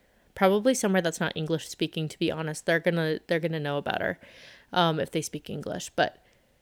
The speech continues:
just find someone rich and just, like, be a, a good person,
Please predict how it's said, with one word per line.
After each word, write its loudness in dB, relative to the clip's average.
just 2
find 10
someone 4
rich -2
and 2
just, 2
like, 0
be 12
a, 8
a 0
good 4
person, 4